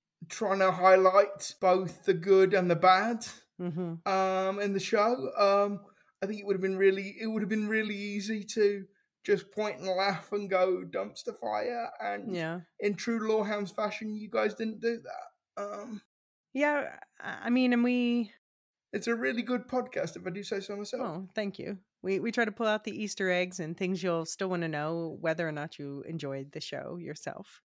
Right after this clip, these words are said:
Speaker 2: 'Cause it's still part of, uh, it's still part of the M C U universe, and I'm not someone who's gonna cry M C U fatigue.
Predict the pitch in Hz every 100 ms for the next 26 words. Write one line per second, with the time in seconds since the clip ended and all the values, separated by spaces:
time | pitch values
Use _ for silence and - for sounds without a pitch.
0 | _ _ _ - 185 180 - 180 185 175
1 | 160 151 175 160 156 156 - 208 - 254
2 | 247 226 202 165 185 180 180 170 185 202
3 | 208 214 208 - 185 220 220 214 196 185
4 | - 190 175 165 160 165 160 - 160 151
5 | 156 160 156 151 147 151 - 147